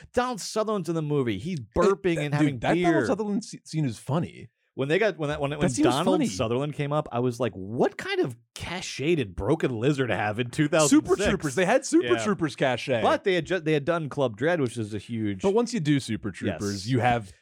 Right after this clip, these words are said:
Speaker 2: two,
Speaker 1: And also,
Speaker 2: three
Speaker 1: like,
Speaker 2: movies worth of
Speaker 1: and also, what was
Speaker 2: sauce.
Speaker 1: that, thirty minutes of Donald Sutherland's time? It was literally,
Speaker 2: Oh,
Speaker 1: like, on a
Speaker 2: yeah.
Speaker 1: Zoom. Okay,
Speaker 2: But, but
Speaker 1: or whatever
Speaker 2: they,
Speaker 1: the
Speaker 2: they put him
Speaker 1: equivalent
Speaker 2: in
Speaker 1: of that.
Speaker 2: gross makeup, and he had to, like, drink all those funny beers.
Speaker 1: Yes,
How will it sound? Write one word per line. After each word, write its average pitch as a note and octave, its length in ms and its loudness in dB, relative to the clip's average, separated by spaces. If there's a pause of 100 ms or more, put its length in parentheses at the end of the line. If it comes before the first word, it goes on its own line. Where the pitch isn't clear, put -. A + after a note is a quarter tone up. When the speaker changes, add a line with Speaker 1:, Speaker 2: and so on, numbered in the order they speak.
(160)
Speaker 2:
two, - 80 -4
Speaker 1:
And F#3 80 6
also, F#3 140 4 (120)
Speaker 2:
three C#3+ 200 4
Speaker 1:
like, A#2 40 -4
Speaker 2:
movies G#2+ 400 -4
worth G#2 260 -4
of F2+ 200 -8
Speaker 1:
and A#2+ 100 -6
also, A2+ 160 0
what G2+ 80 -2
was G2 340 -2
Speaker 2:
sauce. E2 200 -4
Speaker 1:
that, - 100 -20
thirty F#2+ 240 0
minutes F#2+ 240 -4
of F#2 60 -4
Donald F#2 240 -4
Sutherland's F2+ 380 -4
time? F#2 340 -2
It F#2 40 -4
was F2 140 -6
literally, G#2 300 0
Speaker 2:
Oh, F#2 80 -2
Speaker 1:
like, F2 120 -4
on F2+ 120 -4
a F2+ 40 -4
Speaker 2:
yeah. E2 40 -6
Speaker 1:
Zoom. E2 380 -6
Okay, G2 200 0
Speaker 2:
But, - 80 -2
but G#2 80 2
Speaker 1:
or A#2 40 2
whatever A3 240 4
Speaker 2:
they, A2 40 -4
Speaker 1:
the E3 80 0
Speaker 2:
they F3+ 60 2
put C#3 200 0
him C4 80 -2
Speaker 1:
equivalent - 20 0
Speaker 2:
in F3+ 60 0
Speaker 1:
of D#3 40 -2
that. B2+ 40 -8
Speaker 2:
gross C3+ 260 0
makeup, C3+ 320 -2
and B2+ 100 -2
he A#2 40 2
had A#2+ 140 0
to, B2 80 -2
like, A2+ 140 0
drink A#2 220 -6
all C3 60 0
those A2+ 200 -2
funny A2+ 260 -4
beers. G#2 320 -2
Speaker 1:
Yes, - 320 -6